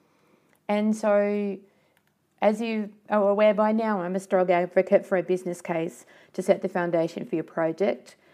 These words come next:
Well, you haven't had those foundations set initially.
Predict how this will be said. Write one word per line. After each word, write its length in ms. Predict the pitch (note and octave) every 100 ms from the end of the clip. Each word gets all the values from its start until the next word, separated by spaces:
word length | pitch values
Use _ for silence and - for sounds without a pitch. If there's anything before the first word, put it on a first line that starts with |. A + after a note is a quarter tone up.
| _ -
Well, 240 | F3+ F3+ -
you 140 | F#3
haven't 440 | F#3+ A3 A3 F#3+
had 340 | - F3+ F3 F3
those 220 | F3+ E3
foundations 640 | F#3+ E3+ E3+ E3+ G3 E3+
set 280 | - F3 - - -
initially. 600 | F3+ F3+ - F#3+ B3 C4